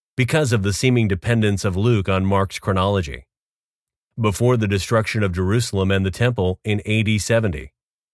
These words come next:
earlier dating. Before the Jewish rebellion, A D sixty-six through seventy,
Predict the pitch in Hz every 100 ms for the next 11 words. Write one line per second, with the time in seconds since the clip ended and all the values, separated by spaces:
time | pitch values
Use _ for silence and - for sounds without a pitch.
0 | - 110 95 87 85 92 90 65 - _
1 | _ _ _ _ _ - 117 101 139 147
2 | 107 95 117 117 - 92 98 107 80 65
3 | _ _ _ 117 117 107 110 - 127 117
4 | - 110 - 113 - 104 90 113 110 82
5 | 64